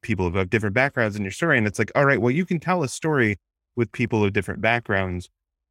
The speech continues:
without it having to be about that background. 'Cause it's not necessarily your place as a non-Black person or a, a non-queer person to tell a story that is about being that type of person.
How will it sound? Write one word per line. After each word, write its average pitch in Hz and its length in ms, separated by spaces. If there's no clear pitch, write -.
without 135 400
it 127 100
having 127 380
to 117 100
be 110 220
about 95 500
that - 200
background. - 520
'Cause 110 120
it's 113 120
not 165 160
necessarily 113 600
your 98 220
place 92 460
as 92 160
a 90 200
non-Black 85 640
person 85 420
or 82 200
a, 82 200
a 98 100
non-queer 90 460
person 95 360
to 101 140
tell 120 400
a 104 80
story 104 440
that 92 160
is 90 140
about - 800
being 85 440
that 80 200
type 87 240
of - 100
person. 85 440